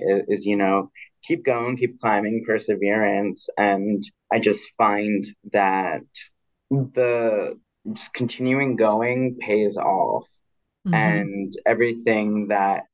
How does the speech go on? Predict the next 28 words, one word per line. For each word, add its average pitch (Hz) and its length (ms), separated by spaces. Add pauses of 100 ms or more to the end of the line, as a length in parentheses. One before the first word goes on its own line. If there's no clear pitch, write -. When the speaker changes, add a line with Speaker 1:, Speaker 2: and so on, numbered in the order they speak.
(100)
Speaker 1:
you 120 140
try 113 300
to 110 120
work 104 300
for 98 280
will 98 180
come 104 260
to 101 100
you 98 140
in 98 100
one 98 200
way 98 180
or 90 140
the 98 160
other 95 440 (160)
if 120 160
you 113 100
believe 98 360
it, 90 300 (220)
if 123 160
you 123 120
believe 104 400
that 101 180
you 104 120
can, 76 720 (260)
it 113 120
follows 95 400
through. 123 360